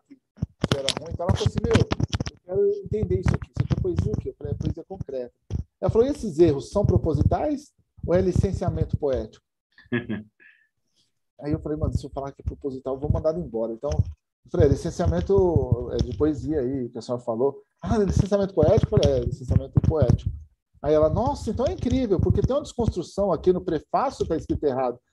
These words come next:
Speaker 1: Até seu nome tá escrito errado, não tem acento no seu nome." Eu falei, "É verdade, então, é tudo pra desconstruir, a desconstrução do, da poesia aí, né?"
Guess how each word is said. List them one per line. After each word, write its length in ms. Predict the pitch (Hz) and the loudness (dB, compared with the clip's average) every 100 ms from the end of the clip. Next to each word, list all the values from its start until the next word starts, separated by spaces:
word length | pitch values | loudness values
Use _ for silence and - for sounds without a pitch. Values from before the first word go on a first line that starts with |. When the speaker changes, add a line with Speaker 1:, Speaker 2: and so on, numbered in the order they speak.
| _ - | _ -4
Speaker 1:
Até 200 | 220 349 | 0 6
seu 180 | 370 349 | 8 8
nome 220 | 240 311 | 6 4
tá 80 | 302 | 2
escrito 260 | - - | 0 -2
errado, 320 | 330 269 302 269 | -2 2 2 2
não 100 | 233 | 2
tem 140 | 262 | 0
acento 460 | 277 - 240 247 262 | -2 -2 -2 0 -2
no 60 | |
seu 160 | - 214 | -2 2
nome." 280 | 202 226 220 _ - | 2 0 -4 _ -4
Eu 80 | |
falei, 200 | 233 277 | 0 4
"É 100 | 269 | 6
verdade, 500 | - 294 196 233 220 | 4 4 0 0 -2
então, 320 | 175 - 156 147 | -2 0 0 2
é 200 | 147 147 | 0 0
tudo 260 | 202 226 | 0 -2
pra 240 | 233 269 269 | -2 0 -2
desconstruir, 760 | 254 - 285 - 339 254 226 | -4 -6 -2 6 6 8 8
a 140 | 165 143 | 8 6
desconstrução 720 | - 180 160 185 - 165 180 | 0 -8 -4 -6 -2 -2 0
do, 380 | 160 156 143 131 _ _ _ _ | 0 2 0 -4 _ _ _ _
da 260 | 127 151 139 | -4 -2 2
poesia 540 | 180 180 123 175 190 | 6 6 8 6 8
aí, 200 | 147 196 | 8 6
né?" 200 | 175 180 | 4 2